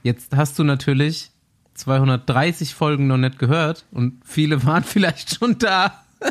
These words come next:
Aber vielleicht hast du ja einen guten Vorschlag von irgendjemandem, der geile Geschichten zu erzählen hat. Äh, vielleicht aus dem sportlichen Leiterkosmos oder aus deiner, äh, vergangenen Karriere.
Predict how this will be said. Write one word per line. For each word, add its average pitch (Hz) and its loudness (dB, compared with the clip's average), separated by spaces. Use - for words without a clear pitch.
Aber 175 0
vielleicht 151 -2
hast 160 -2
du 139 0
ja - 2
einen 143 2
guten 156 -2
Vorschlag 135 -2
von 123 -2
irgendjemandem, 143 0
der 127 0
geile 135 2
Geschichten - -4
zu - 0
erzählen 110 0
hat. 113 0
Äh, 110 2
vielleicht 123 0
aus 127 0
dem 123 2
sportlichen - -2
Leiterkosmos 135 0
oder 120 0
aus 117 -2
deiner, 120 0
äh, 123 -2
vergangenen 135 2
Karriere. 127 2